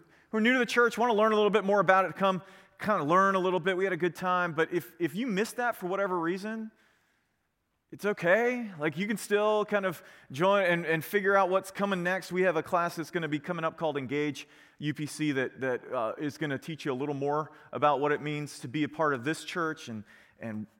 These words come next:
what, and if you wanna, like, be a member of the church or even know what that means, then,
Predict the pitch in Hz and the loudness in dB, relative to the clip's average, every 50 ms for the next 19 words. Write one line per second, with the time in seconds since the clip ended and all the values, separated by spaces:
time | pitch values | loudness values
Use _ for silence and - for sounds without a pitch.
0 | - - 110 131 147 147 143 - 139 131 127 - 131 127 120 120 147 160 156 139 | -20 -14 -6 -4 -4 -4 -4 -4 -6 -6 -6 -6 -8 -8 -6 -4 -2 -2 0 0
1 | 120 104 101 117 113 104 85 - - - - 113 95 139 131 107 85 92 101 117 | -2 -2 -2 -4 -6 -6 -8 -12 -18 -16 -16 -8 -4 -2 -2 -2 -2 -2 -2 -2
2 | 139 185 202 233 233 226 226 226 208 233 214 - - 240 240 226 208 - - 123 | -2 0 0 0 0 0 -2 -2 -4 -6 -10 -8 -6 -6 -4 -4 -6 -6 -8 -6
3 | 127 139 139 131 127 120 135 135 127 117 107 - 104 78 - 107 120 127 151 196 | -4 -4 -4 -4 -4 -4 -4 -4 -4 -4 -4 -4 -6 -6 -6 -8 -8 -8 -6 -6
4 | 220 226 233 233 233 226 208 160 139 131 120 113 | -6 -6 -8 -8 -8 -10 -10 -10 -10 -10 -10 -10